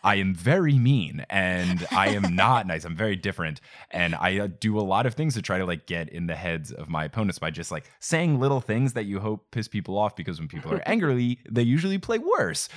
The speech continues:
Speaker 1: So
Speaker 2: Right.
Speaker 1: I do the little jabs and stuff. So when, when I was growing up and watching a superhero do that. And honestly, at least in the show,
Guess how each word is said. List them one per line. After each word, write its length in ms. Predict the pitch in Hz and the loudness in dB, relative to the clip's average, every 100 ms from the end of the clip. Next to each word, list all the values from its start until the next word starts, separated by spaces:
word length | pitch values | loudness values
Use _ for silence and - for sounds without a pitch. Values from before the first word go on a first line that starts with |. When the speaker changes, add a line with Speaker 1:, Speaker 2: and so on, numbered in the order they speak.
| 175 135 | -12 0
Speaker 1:
So 160 | 120 | 4
Speaker 2:
Right. 100 | 113 | 4
Speaker 1:
I 100 | 117 | 4
do 180 | 139 151 | 2 0
the 100 | 135 | 0
little 280 | 120 123 110 | 0 0 -2
jabs 400 | 95 107 104 90 | -2 -2 -2 -2
and 120 | 95 | -4
stuff. 360 | - 92 82 - | -4 -4 -4 -6
So 220 | - 95 | -8 -6
when, 460 | 87 87 87 85 80 | -4 -4 -2 -4 -6
when 180 | 95 92 | -6 -2
I 120 | 87 | -2
was 240 | 85 80 - | -4 -8 -6
growing 400 | 104 90 85 90 | -2 -2 0 -2
up 120 | 82 | -4
and 120 | 80 | -2
watching 560 | 82 80 90 80 80 76 - - _ _ | -2 -2 -4 -4 -6 -8 -16 -20 _ _
a 60 | 98 | -6
superhero 640 | - 113 101 90 98 85 | -2 -2 -2 -2 -2 -2
do 140 | 73 117 | 0 0
that. 240 | 98 85 | 2 0
And 160 | 123 127 123 | 2 2 4
honestly, 420 | 180 233 190 131 - - | 4 4 0 0 -2 0
at 140 | 143 | 2
least 200 | 165 196 | 2 2
in 100 | 170 | 2
the 100 | 123 | 2
show, 440 | - 131 156 123 | 2 4 4 4